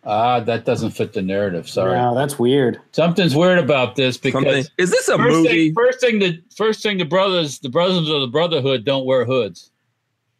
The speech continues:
Speaker 1: 'cause they're not, they're not, they're not trying to hide their identity. They, they're very proud of their identity. The
Speaker 3: Yeah.
Speaker 1: old,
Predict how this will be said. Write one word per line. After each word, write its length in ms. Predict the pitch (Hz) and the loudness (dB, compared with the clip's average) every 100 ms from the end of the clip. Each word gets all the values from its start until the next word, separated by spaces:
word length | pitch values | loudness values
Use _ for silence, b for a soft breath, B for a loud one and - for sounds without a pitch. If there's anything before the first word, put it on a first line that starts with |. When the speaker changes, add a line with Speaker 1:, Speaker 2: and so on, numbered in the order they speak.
| _ _ _ 123 | _ _ _ -6
Speaker 1:
'cause 120 | 117 | -2
they're 100 | 143 | 0
not, 220 | 151 - | -2 -2
they're 100 | 143 | -2
not, 220 | 151 123 _ 131 | -2 -4 _ -8
they're 100 | 139 | -4
not 240 | 147 - _ | -4 -6 _
trying 220 | - 139 | -2 0
to 80 | 127 | 0
hide 240 | 113 135 120 | 0 -2 0
their 140 | 113 | 0
identity. 460 | 101 117 113 95 90 | 0 -2 -2 -6 -6
They, 160 | 101 117 | -8 -4
they're 120 | 131 | -4
very 220 | 127 139 | -2 -2
proud 280 | 110 131 127 | -2 -2 0
of 60 | 113 | 0
their 160 | 110 101 | 0 -2
identity. 500 | 95 107 101 85 - _ _ _ _ _ _ - | -4 -8 -8 -10 -18 _ _ _ _ _ _ -2
The 140 | 139 | 0
Speaker 3:
Yeah. 100 | 190 | 2
Speaker 1:
old, 300 | 202 196 | 2 0